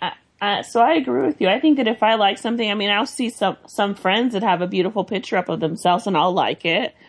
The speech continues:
or I'll love it and say, "Oh my gosh, you look so cute." You know, I'm just that kind of person. So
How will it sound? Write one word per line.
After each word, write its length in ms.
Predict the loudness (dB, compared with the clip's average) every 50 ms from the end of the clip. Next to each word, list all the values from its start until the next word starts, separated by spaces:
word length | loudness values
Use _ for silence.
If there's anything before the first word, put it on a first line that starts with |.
| -20 -20 _ _ _ _
or 80 | -2 2
I'll 180 | 2 4 4 2
love 280 | 2 2 0 0 0 0
it 80 | -2 -2
and 160 | -4 -6 -4
say, 180 | -4 -4 -2 -2
"Oh 60 | -2
my 80 | -2 -2
gosh, 220 | -2 -2 -2 -4 -4
you 60 | -4
look 180 | -4 -6 -6
so 260 | -6 -2 0 0 0 -2
cute." 600 | -4 -4 0 2 4 4 4 4 2 2 2 2
You 100 | 2 2
know, 80 | 2 2
I'm 180 | 2 2 2 2
just 220 | 0 0 -2 -2
that 240 | -2 -2 -2 -2 -2
kind 180 | -4 -4 -4 -4
of 80 | -4 -4
person. 500 | -6 -6 -6 -6 -8 -8 -6 -6 -6 -6 -6
So 360 | -2 0 2 2 2 0